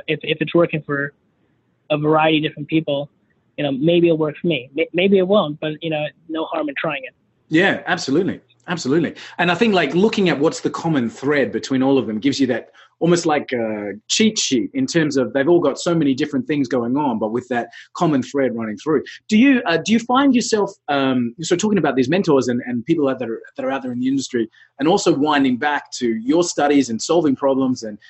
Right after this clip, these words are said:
Speaker 2: and then busyness, do you find the time to, to, uh, to read any media? Do you kinda, uh, do you have podcasts that you're following, or, like, are you tapped into any books or that kind of stuff?
Speaker 1: Uh, typ-, yeah, I mean, typically, um,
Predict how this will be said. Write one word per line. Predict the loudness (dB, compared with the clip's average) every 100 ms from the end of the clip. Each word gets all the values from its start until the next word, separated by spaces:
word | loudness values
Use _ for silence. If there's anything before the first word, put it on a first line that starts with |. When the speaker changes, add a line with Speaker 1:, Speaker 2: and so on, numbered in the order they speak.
| _ -6
Speaker 2:
and | -2
then | 0 2
busyness, | 0 2 -2 -2 -10 -8
do | -2
you | -2
find | -2 -2 0 0
the | 0
time | -2 -4 0 0
to, | 0 2 4 4 2 _ _ -8
to, | 2 4 4 2
uh, | 0
to | -2 0
read | 2 2 4
any | 2 2
media? | 2 0 2 2 0
Do | -2
you | -2 -4 -4
kinda, | -2 -2
uh, | -4 -14 -14 -6
do | -4
you | -2
have | -2 -6 -2
podcasts | -4 -2 -4 -2 -2
that | 0
you're | 2 2 2 -2 -6
following, | -2 0 2 2 2
or, | 0
like, | 0 -2 -2
are |
you | -4
tapped | -4 -6 -4
into | -2 -2
any | -2
books | -4 -6 -6
or | -6
that | -6
kind | -8
of | -8
stuff? | -10 -12 _ _ _ _ _ _ _ _ _ _ _ _ _
Speaker 1:
Uh, | -2 -2 -2
typ-, | -4 -2
yeah, | -2 0
I |
mean, | 0 0
typically, | 0 0 2 2 4 2 -4 _ _ _ -12
um, | -4 -2 -2 -4 -6